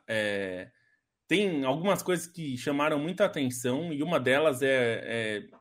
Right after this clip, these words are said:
a quantidade de chutes diminuiu muito, é, nas últimas Copas, é, é um levantamento que tem desde a década da, da, de mil novecentos e sessenta e seis, é, e o número do, o,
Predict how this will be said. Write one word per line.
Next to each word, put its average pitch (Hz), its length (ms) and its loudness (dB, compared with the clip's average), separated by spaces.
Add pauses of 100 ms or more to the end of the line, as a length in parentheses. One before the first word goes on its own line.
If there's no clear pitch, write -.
(120)
a 113 140 -4
quantidade 156 640 2
de 139 60 -6
chutes 175 400 -10
diminuiu 135 460 2
muito, 202 580 -2 (480)
é, 110 280 -6
nas 113 260 0
últimas 151 420 0
Copas, 127 460 2
é, 110 220 2
é 101 40 -2 (360)
um 110 100 -2
levantamento 120 640 0
que - 80 -8
tem 113 420 -4
desde 120 460 0
a 113 40 0
década 113 480 0
da, 104 220 -2
da, 101 340 0
de - 520 -20
mil 113 120 -8
novecentos 117 360 -6
e 117 60 -10
sessenta 117 280 -8
e - 20 -10
seis, - 520 -8 (600)
é, 113 280 -2
e 151 120 6
o 156 40 8
número 180 360 6
do, 160 460 2
o, 135 180 -2